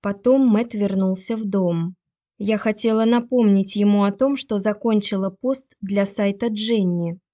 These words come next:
но пока он приближался ко мне, я догадалась, что у него на уме что-то другое. Действительно.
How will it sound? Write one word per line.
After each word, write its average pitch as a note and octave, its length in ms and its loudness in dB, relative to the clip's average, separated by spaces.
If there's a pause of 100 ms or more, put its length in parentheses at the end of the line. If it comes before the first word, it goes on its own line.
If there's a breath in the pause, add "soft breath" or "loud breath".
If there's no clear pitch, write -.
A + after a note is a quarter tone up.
но G#3+ 180 0
пока A3 360 -2
он G3+ 180 2
приближался G#3 800 -2
ко G3 200 -2
мне, F#3 420 0
я G3 220 -2
догадалась, F#3+ 760 -2
что - 200 -6
у G3 100 0
него G3+ 320 2
на F3+ 160 0
уме F#3 240 2
что-то F#3 420 -6
другое. F#3+ 640 -2 (480)
Действительно. F#3 1040 -4